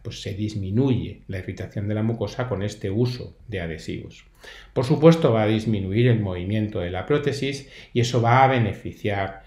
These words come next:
enormemente a la función masticatoria.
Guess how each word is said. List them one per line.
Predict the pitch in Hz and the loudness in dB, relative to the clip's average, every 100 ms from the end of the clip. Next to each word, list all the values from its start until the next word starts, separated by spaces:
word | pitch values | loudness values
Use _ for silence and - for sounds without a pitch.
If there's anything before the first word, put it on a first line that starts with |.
| - - | -20 -8
enormemente | 107 104 104 98 92 92 87 107 | -4 -2 -2 -4 -4 -6 -2 0
a | 101 | 0
la | 101 | -2
función | - 107 98 101 92 98 107 - - - | -2 -4 -4 -6 -4 -6 -10 -16 -18 -10
masticatoria. | 90 - 85 - - - - - | -10 -8 -12 -10 -12 -14 -18 -20